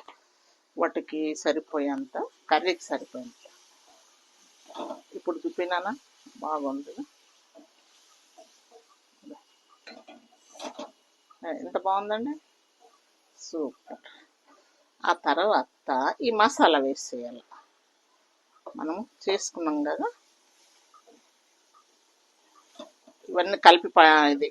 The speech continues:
కొంచెం జీలకర్ర, ఒక, ఒక, ఆ, నాలుగైదు మెంతి విత్తనాలు కూడా వేయండి. ఇది వేస్తే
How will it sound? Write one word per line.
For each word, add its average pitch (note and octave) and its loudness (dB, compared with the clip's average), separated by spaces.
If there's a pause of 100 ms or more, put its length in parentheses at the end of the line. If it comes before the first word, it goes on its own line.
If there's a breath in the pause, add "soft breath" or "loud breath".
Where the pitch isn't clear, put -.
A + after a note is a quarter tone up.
(100)
కొంచెం D#3+ -2
జీలకర్ర, D3 4 (260)
ఒక, - 0 (760 loud breath)
ఒక, - -2
ఆ, F3 0 (380)
నాలుగైదు E3+ 6
మెంతి F#3+ 2
విత్తనాలు C#4+ 4
కూడా E4+ 4
వేయండి. A#3 0 (200)
ఇది F3 -2
వేస్తే - -8